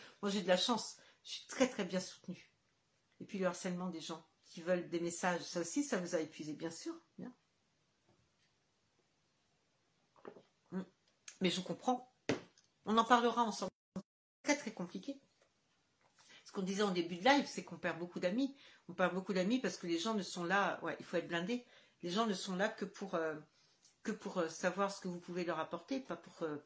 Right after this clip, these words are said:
pas pour qui vous êtes. Moi, combien de fois on m'a dit, euh, « Ah bah tiens, euh,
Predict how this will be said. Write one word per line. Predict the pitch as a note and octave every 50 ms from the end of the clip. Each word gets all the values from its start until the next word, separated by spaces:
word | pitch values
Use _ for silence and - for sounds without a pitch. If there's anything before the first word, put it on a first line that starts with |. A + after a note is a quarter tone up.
| _ -
pas | - E3
pour | E3 - - -
qui | - -
vous | - - E3 - A#3+
êtes. | B3 B3 - - - - _ _ _ _ _ _ _ -
Moi, | G3 G3+
combien | G3+ F#3+ F3+ E3+ E3
de | E3+
fois | E3+ - A3 G#3+ G3+
on | F3 D#3+
m'a | D3 D3
dit, | D3+ F3 G3 G#3 F#3
euh, « | D3 C#3 C#3+ - _ _ _ _ _ _ _ _ _ _ - - - -
Ah | A#3 B3+
bah | C#4+ C#4+
tiens, | C#4+ - - F4 F4 F4 D#4 A#3+ A3
euh, | G#3+ G#3 G#3